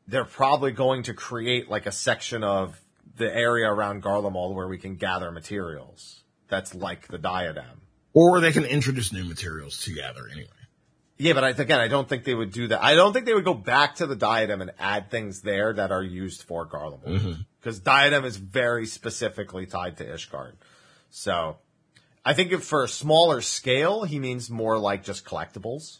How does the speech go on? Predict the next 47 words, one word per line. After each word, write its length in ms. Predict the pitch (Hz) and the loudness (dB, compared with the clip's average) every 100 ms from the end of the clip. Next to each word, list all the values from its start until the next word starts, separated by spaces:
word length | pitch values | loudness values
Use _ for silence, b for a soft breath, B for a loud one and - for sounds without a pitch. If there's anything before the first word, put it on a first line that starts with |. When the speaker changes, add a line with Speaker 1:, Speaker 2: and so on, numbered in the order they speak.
| _ | _
Speaker 1:
like 160 | 107 95 | -6 -6
just 160 | 101 | -8
traditional 480 | - 90 82 - 107 | -10 -8 -8 -6 -4
ones 200 | 104 107 | -2 -4
that 80 | 101 | -4
we 80 | 87 | -4
already 240 | 90 87 | -6 -6
have 240 | 82 87 82 | -6 -8 -8
in 140 | 82 | -12
game, 320 | 80 80 90 98 b b - | -12 -12 -14 -18 b b -8
versus 320 | 104 98 98 | -6 -4 -4
having 240 | 98 92 92 | -4 -4 -4
a 40 | |
whole 140 | 85 98 | -4 -4
new 140 | 87 | -6
zone, 220 | 78 90 | -6 -6
'cause 100 | 90 | 2
that 120 | 82 151 | 6 6
would 80 | 139 | 6
be 60 | |
Speaker 2:
Mm-hmm. 80 | 113 | 0
Speaker 1:
much 160 | 104 - | -4 -6
smaller 320 | - 80 76 | -6 -6 -6
in 80 | 65 | -10
scale. 340 | - 78 - b b b b b b b _ _ _ _ _ - _ _ _ _ _ _ _ _ _ _ _ _ - | -10 -8 -10 b b b b b b b _ _ _ _ _ -20 _ _ _ _ _ _ _ _ _ _ _ _ 2
But 220 | 117 - - _ _ _ _ | 2 2 -8 _ _ _ _
ranking 320 | 135 147 147 | 2 2 2
system, 340 | 127 131 139 127 | -6 -6 -6 -4
all 100 | 131 | -4
the 60 | |
same. 120 | 147 143 | -4 -8
People 220 | 110 113 | -8 -4
want 160 | 123 | -2
that 160 | 123 113 | -2 -4
rank. 180 | 117 127 | -4 -2
I 80 | 113 | -2
don't 100 | 92 | -2
know 60 | 78 | -4
why. 340 | 87 120 87 | 0 0 0
That 120 | 95 | -6
shit 120 | - 76 | -10 -12
was, 140 | - b b b - | -16 b b b 2
I 80 | 139 | 2
literally 480 | 135 160 196 208 | 4 6 6 6
have 120 | 185 131 | 4 2
never 260 | 131 139 | 0 0
watched, 400 | 123 98 120 - | 2 2 0 -4